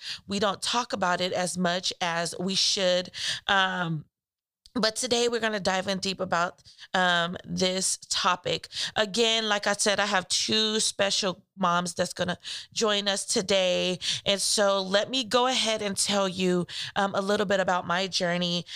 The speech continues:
Um, like I said, I, I'm not sure if you know, but the new people that are here, I have, um, four beautiful children,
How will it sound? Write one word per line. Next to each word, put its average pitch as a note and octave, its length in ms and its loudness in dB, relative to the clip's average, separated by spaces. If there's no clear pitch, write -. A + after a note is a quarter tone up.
Um, F#3+ 460 2
like G3+ 220 4
I B3 80 2
said, G#3 480 2
I, A#3+ 600 2
I'm B3 140 4
not D4 160 4
sure A#3+ 540 4
if G#3 260 2
you G#3+ 580 2
know, F#3+ 680 2
but F#3+ 400 2
the G#3 120 4
new A#3+ 460 0
people A3 300 2
that F#3+ 140 2
are F3+ 80 0
here, F#3+ 560 0
I G3 140 6
have, G3 480 2
um, F3+ 400 0
four C4+ 340 6
beautiful A3 420 2
children, F#3 640 2